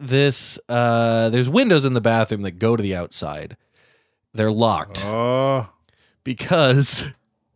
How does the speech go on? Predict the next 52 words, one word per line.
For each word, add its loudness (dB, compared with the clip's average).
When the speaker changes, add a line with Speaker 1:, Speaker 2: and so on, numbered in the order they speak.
Speaker 1:
of -4
people -4
like 0
me 0
Speaker 2:
Uh. 2
Speaker 1:
who 6
get 2
drunk 4
and 0
try 4
to 2
open 2
the 2
windows. 0
'Cause -4
originally 0
they 0
weren't. -4
You -4
could 0
just -2
open 2
them 0
and -2
you -4
could -10
crawl -2
outside. -10
Speaker 2:
Jeez. -12
Speaker 1:
And 0
I 2
think -4
what 2
happened 0
is -2
I 4
opened 2
one 2
of 2
those 2
windows 0
all 2
the 0
way 2
and -2
forgot -2
to -4
shut -2
it. -8
And -12
they -8
probably 0